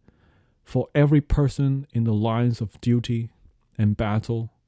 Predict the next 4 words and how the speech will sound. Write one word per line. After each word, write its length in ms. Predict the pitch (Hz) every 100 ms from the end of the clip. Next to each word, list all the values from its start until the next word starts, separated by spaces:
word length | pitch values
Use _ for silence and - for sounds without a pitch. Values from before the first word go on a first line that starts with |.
| _ _ _ _ _ _ _ _ _
Safety 600 | - - 135 131 135 135
and 140 | 123
protection 680 | - 110 - 123 - 120 123 117
for 280 | - 110